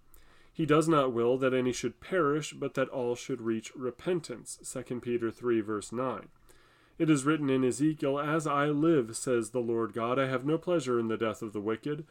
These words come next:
but that the wicked turn from his way and live."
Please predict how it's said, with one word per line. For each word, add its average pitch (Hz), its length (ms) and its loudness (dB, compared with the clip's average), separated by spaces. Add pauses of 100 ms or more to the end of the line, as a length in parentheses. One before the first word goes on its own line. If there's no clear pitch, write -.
(400)
but 175 100 0
that 202 160 0
the 214 80 2
wicked 156 400 2
turn 156 320 -4
from 160 220 -4
his 147 260 -4
way 110 460 -2
and 98 380 -10 (260)
live." 127 560 -2